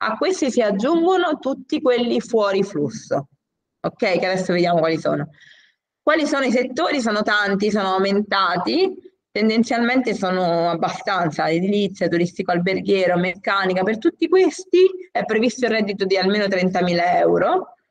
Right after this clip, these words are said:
E all'interno di queste quote è previsto, come vi dicevo, quote riservate ai paesi con accordi di rimpatrio,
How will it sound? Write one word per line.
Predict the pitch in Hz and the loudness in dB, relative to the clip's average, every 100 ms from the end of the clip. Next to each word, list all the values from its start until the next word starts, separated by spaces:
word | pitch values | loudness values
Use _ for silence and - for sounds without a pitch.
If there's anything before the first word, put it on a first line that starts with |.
| _ _ _ _ _ _ | _ _ _ _ _ _
E | - 233 233 | -2 -2 0
all'interno | 233 247 247 339 262 | 0 2 0 2 2
di | 214 202 | 0 0
queste | 220 220 - - | -2 -2 -6 0
quote | 269 277 269 269 285 285 _ | 0 0 0 0 0 -4 _
è | 214 214 | -6 -4
previsto, | 240 247 262 254 - - 262 269 - 202 185 | -2 0 0 -2 -2 -2 0 0 -2 -2 -2
come | 214 208 202 | -2 0 0
vi | 202 | 0
dicevo, | 226 294 269 269 240 | -2 -2 -2 0 0
quote | 220 226 220 208 | 0 -2 0 0
riservate | 196 202 190 208 202 185 | 0 -2 -4 -4 -2 -2
ai | |
paesi | 185 180 190 190 | 0 0 0 0
con | 180 | -2
accordi | 175 175 185 185 175 | -4 -2 -4 -2 -2
di | |
rimpatrio, | 170 175 175 165 165 160 - 233 349 - | 0 0 -2 -2 -2 -2 -2 0 -2 -4